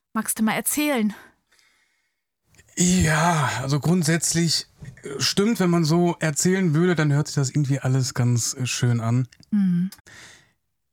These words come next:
Speaker 2: Es hört sich trotzdem an wie im Bilderbuch, weil es einfach,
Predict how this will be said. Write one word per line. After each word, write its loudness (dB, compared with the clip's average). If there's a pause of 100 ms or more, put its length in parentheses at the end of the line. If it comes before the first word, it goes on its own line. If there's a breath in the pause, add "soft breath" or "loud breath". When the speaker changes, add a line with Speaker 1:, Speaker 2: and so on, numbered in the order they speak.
(200)
Speaker 2:
Es -2
hört 2
sich 0
trotzdem -2
an 0
wie 0
im -2
Bilderbuch, 0
weil 0
es -2
einfach, -2